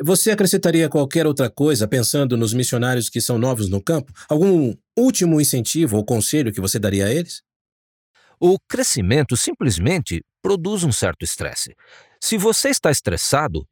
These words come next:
Speaker 2: isso não significa que haja algo de errado com você. Pode significar que há algo certo com você,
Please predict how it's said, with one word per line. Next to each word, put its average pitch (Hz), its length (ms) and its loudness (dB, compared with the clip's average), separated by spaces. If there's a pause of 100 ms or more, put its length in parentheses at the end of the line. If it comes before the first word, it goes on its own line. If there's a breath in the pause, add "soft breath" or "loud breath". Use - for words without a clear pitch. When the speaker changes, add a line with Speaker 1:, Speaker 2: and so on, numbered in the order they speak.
(100)
Speaker 2:
isso 214 240 0
não 214 220 2
significa 143 720 -2
que - 140 0
haja 156 200 2
algo 165 220 0
de 165 120 2
errado 101 440 0
com 82 140 -8
você. - 300 -8 (2000)
Pode 147 240 2
significar 120 800 -2
que - 180 -2
há 110 60 2
algo 139 280 0
certo - 640 -2
com 82 140 -4
você, 73 380 -6